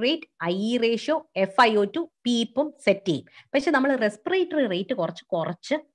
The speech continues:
വെക്കും. ആ, ഇൻഡിക്കേഷൻസ് എന്ന് പറഞ്ഞാൽ ഒരു പേഷ്യന്റ് വെന്റിലേറ്റർ കിടന്നിട്ട്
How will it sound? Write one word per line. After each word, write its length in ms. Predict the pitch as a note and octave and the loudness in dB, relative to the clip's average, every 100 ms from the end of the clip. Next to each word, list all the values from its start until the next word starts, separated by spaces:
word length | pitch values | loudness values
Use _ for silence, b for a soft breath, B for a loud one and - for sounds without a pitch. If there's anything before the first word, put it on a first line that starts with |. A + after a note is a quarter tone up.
| - | -12
വെക്കും. 360 | D3 - - - _ _ _ _ _ _ _ _ _ _ _ _ _ _ _ _ _ _ _ _ _ _ _ _ _ _ _ _ _ _ _ _ _ _ - A3+ | -10 -10 -20 -20 _ _ _ _ _ _ _ _ _ _ _ _ _ _ _ _ _ _ _ _ _ _ _ _ _ _ _ _ _ _ _ _ _ _ -8 -2
ആ, 20 | A3+ | -2
ഇൻഡിക്കേഷൻസ് 720 | A3 B3+ C#4+ D4+ D4 D#4+ D4 | 2 2 2 2 2 0 -2
എന്ന് 140 | - | 0
പറഞ്ഞാൽ 340 | B3 G#3+ B3 D4+ A3 | 0 2 2 0 -2
ഒരു 120 | B3 A#3+ | -2 -2
പേഷ്യന്റ് 440 | A#3 A#3 C#4+ C4+ | -2 -2 0 0
വെന്റിലേറ്റർ 500 | C4 G#3 G#3+ A#3+ C4 | 2 0 0 0 0
കിടന്നിട്ട് 480 | - F3 F#3 E3 | 0 0 -2 -2